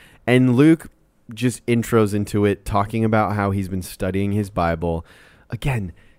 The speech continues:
using his Christianity against her as, like, a weapon. Christians everywhere should be offended by somebody saying these things because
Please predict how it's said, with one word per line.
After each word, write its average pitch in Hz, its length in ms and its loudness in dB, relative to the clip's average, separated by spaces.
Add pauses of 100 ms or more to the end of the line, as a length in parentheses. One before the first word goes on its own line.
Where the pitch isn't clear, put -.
using 147 760 2
his 127 260 4
Christianity 139 1000 6
against 131 460 2
her 101 420 2 (240)
as, 110 160 0
like, 113 100 0
a 117 60 8
weapon. 98 560 2 (840)
Christians 147 500 0
everywhere 117 400 4
should 98 180 -8
be 104 120 0
offended 90 640 -2 (180)
by 95 120 -4
somebody 107 440 -2
saying 131 400 2
these 101 180 0
things 87 380 -6 (240)
because 107 340 -4